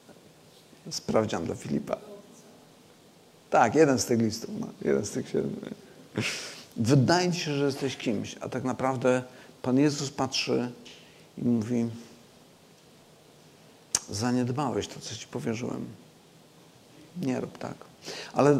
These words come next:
zobaczcie, dlatego mamy Kościół, dlatego mamy wspólnotę. Paweł mówi do Tymoteusza, „Dbaj o to, żeby twoje postępy były widoczne dla wszystkich”. Nie,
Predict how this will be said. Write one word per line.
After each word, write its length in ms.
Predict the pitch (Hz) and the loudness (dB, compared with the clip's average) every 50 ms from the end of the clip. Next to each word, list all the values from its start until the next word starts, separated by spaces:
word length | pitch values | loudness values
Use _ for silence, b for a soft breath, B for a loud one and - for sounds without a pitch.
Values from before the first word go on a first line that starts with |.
| - | 4
zobaczcie, 420 | - 123 165 139 151 147 - 151 131 117 - - - - | 2 4 4 4 4 4 4 4 2 2 0 -4 -6 -4
dlatego 440 | 120 131 143 143 143 196 185 180 | 0 0 0 0 0 0 0 2
mamy 240 | 160 151 139 135 139 | 2 2 4 2 2
Kościół, 480 | 135 - 156 127 - - - - - 101 - - - - - - | 2 0 0 -2 -2 -2 -4 -4 -4 -6 -8 -12 -16 -14 -8 -4
dlatego 320 | 123 135 131 143 139 156 | -2 0 0 0 2 2
mamy 240 | 156 160 156 156 160 | 2 2 2 0 0
wspólnotę. 680 | 151 - - - - - 202 160 151 143 - - - 82 - - - - B B B B B B B B B - | -2 -4 -6 -6 -6 -4 -2 -2 -2 -2 -4 -6 -10 -12 -12 -14 -18 -20 B B B B B B B B B -2
Paweł 220 | - 131 127 139 | 0 2 4 4
mówi 200 | 139 139 131 131 | 6 6 4 4
do 100 | 127 139 | 2 2
Tymoteusza, 540 | 123 - 139 139 135 135 147 139 135 - 143 | 2 2 4 2 4 4 4 2 2 2 0
„Dbaj 400 | 123 120 117 113 131 143 151 160 | 0 0 0 2 2 2 2 2
o 100 | - 170 | 2 0
to, 120 | 170 170 156 | 0 0 0
żeby 180 | 151 147 151 | 2 0 -2
twoje 260 | 151 - 139 135 131 | 0 2 4 4 4
postępy 440 | 127 - 127 - - 156 143 143 156 | 2 0 -4 -4 -4 -4 -2 -2 0
były 220 | 180 190 156 139 131 | 0 2 2 2 2
widoczne 520 | 135 135 143 143 131 - - 139 131 - - - - - - - - | 0 -2 -2 -4 -6 -4 -4 -4 -4 -4 -4 -8 -12 -16 -20 -12 -6
dla 140 | - - 139 | -4 -4 -2
wszystkich”. 600 | - - - 170 - - - 107 - - - - B B B B B B B B B B B B - - | -2 -2 -2 -2 -2 -4 -4 -6 -6 -8 -12 -18 B B B B B B B B B B B B 0 4
Nie, 260 | 139 151 160 165 | 8 8 10 8